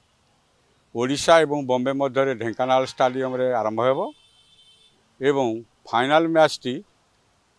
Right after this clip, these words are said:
ତାଳଚେରର ବ୍ଲାକ୍ ଡାଇନ୍ ଷ୍ଟାଡିୟମରେ ଆଠ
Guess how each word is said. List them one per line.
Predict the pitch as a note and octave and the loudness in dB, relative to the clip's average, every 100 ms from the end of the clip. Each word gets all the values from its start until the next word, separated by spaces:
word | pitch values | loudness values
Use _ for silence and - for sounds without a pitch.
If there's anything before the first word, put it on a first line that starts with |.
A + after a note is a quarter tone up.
| _ _ | _ _
ତାଳଚେରର | - B2 A#2 D#3 D3+ D#3 | -4 -2 0 0 0 0
ବ୍ଲାକ୍ | C#3 B2+ _ C#3 | 0 -2 _ -6
ଡାଇନ୍ | D3 C#3+ - | -4 -6 -10
ଷ୍ଟାଡିୟମରେ | - C#3 C#3 C#3 C#3+ D#3 G#3 C#4 _ _ _ _ _ _ - | -6 -4 -2 -2 -4 -4 -4 -8 _ _ _ _ _ _ 0
ଆଠ | B2+ | 0